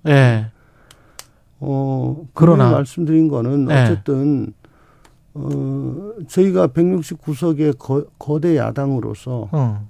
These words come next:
Speaker 2: 그 역할을 전혀 못하고 있다는 거.
Speaker 1: 어.
Speaker 2: 어, 이 방탄 프레임에서 벗어나야 된다는 거.
Speaker 1: 음.
Speaker 2: 그 처절한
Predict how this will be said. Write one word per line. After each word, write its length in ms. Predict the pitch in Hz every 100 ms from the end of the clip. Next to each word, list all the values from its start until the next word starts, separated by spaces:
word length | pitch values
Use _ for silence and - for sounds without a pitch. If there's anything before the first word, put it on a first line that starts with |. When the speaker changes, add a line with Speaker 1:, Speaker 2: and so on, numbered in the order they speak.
| -
Speaker 2:
그 680 | 170 165 151 139 - 233 175
역할을 420 | 143 175 165 127
전혀 300 | - 156 170
못하고 480 | 113 117 151 143 120
있다는 440 | - 110 110 113
거. 360 | 113 - 120 110
Speaker 1:
어. 480 | 147 123 113 101 104 -
Speaker 2:
어, 340 | 139 127 123 - _ _ _ _ - _ _ _ -
이 260 | 147 139 131
방탄 360 | 135 139 170
프레임에서 500 | - 165 156 131 123
벗어나야 840 | 131 131 147 147 - _ 107 120 151
된다는 500 | 160 117 110 117 120
거. 240 | 120 113 160
Speaker 1:
음. 360 | 147 127 110 113
Speaker 2:
그 120 | 147
처절한 600 | - 175 170 147 120 123